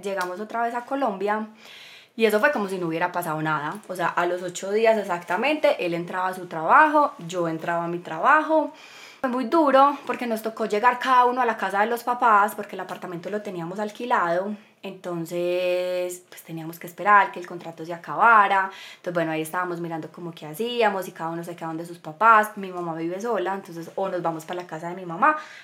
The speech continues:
Pero en el primer momento, como que cada uno pa' su casa. Entonces, obviamente, pues, ahí fue un poquito como difícil, pero digamos que nos teníamos que volver como a organizar.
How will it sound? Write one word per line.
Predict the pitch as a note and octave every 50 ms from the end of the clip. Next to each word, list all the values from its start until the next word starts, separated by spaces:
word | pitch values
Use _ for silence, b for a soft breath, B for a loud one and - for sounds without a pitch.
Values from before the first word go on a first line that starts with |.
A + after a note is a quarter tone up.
| B B
Pero | - A#3 A3+ A3 G3+ - -
en | G#3 A3 A3 A3 A3
el | A#3 A3
primer | G#3+ A#3 A#3+ A#3 A3+ A3+ A3+
momento, | A3+ B3 C#4 D#4+ F#4 G4+ - - E4 E4 E4+ D#4+ E4 - - _ -
como | - G3+ G3+ G3
que | G3 G3+ F#3+ - - - _ _ _ _ -
cada | - F#3 F3 E3 E3+
uno | F#3 G3 F#3
pa' | - E3
su | E3 D#3+ C#3+
casa. | - - - - - _
Entonces, | - - E3+ E3+ -
obviamente, | - F#3 F#3+ F#3+ F#3+ F#3+ F#3 F#3+ F#3+
pues, | - F#3+ F#3 F3+
ahí | F3+ F3+ F3+
fue | F3+ G3
un | F3+
poquito | F3+ G3+ G3 - G#3 G#3 - G3
como | G3 - F#3+ F3+ F3+
difícil, | F3+ G3+ A3+ C#4 C#4 A#3 G3+ A3 A#3 A#3 A#3 B B B B B B B B B
pero | - D#4+ C4+
digamos | A3 F#3+ F3 E3+ E3+
que | - G#3+ F#3 - -
nos | F3 F3 -
teníamos | - E3 E3 D#3+ D#3 D#3+ F3+ -
que | - F3
volver | D#3+ D#3 D3+ D#3+ D#3+ D#3+
como | - E3+ E3+ E3 -
a | - E3
organizar. | D#3+ D#3 D#3 D#3 D3+ D3 D3 - -